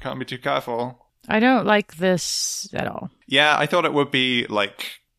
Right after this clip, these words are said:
Speaker 1: like, funny bad, but instead it was just nothing bad.
Speaker 2: No.
Speaker 1: Apart from that guy being called Chad, nothing really of value.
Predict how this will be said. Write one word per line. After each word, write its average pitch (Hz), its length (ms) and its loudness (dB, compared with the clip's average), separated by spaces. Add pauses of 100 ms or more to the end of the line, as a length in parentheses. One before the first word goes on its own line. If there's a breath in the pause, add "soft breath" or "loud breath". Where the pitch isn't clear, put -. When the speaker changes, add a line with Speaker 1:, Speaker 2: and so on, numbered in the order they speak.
(100)
Speaker 1:
like, 101 220 -8
funny 120 380 -2
bad, 139 540 0
but 131 100 -12
instead 127 340 -2
it 113 80 -2
was 110 180 -6
just - 300 -8 (840)
nothing 95 460 -8
bad. 87 300 -4 (440)
Speaker 2:
No. 214 340 -12 (480)
Speaker 1:
Apart 135 320 0
from 117 240 -6
that 113 340 -2
guy 107 200 2
being 104 260 -6
called 98 260 -6
Chad, 104 420 -2 (140)
nothing 98 420 -10
really 90 280 -6
of 87 100 -14
value. 90 300 -6